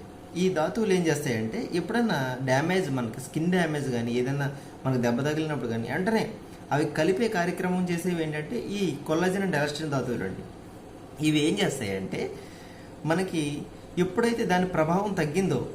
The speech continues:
అప్పుడు మనకు ఆయా ప్రాంతాల్లో మనకి స్ట్రెచ్ మార్క్స్ గమనిస్తుంటాం. ఈ స్ట్రెచ్ మార్క్స్ కొంతమందికి,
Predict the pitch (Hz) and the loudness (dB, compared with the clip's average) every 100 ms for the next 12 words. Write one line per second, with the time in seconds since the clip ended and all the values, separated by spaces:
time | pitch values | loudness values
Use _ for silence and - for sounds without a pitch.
0 | - 170 226 220 160 160 160 180 175 170 | -8 -8 0 4 4 2 0 0 4 4
1 | 170 165 139 160 170 190 196 170 151 - | 4 2 0 0 2 2 2 0 -2 -6
2 | - - - - - - - 160 175 - | -12 -16 -16 -16 -16 -14 -4 0 0 0
3 | 185 185 214 214 147 147 135 135 117 107 | 0 2 0 0 0 2 2 0 -4 -6
4 | - - 180 202 - 185 185 233 220 214 | -8 -6 -4 -4 0 -2 0 0 0 0
5 | 139 127 139 - - - - - - 185 | 0 0 -2 -6 -12 -16 -16 -10 0 4
6 | 185 185 202 214 180 185 | 4 2 0 0 0 -2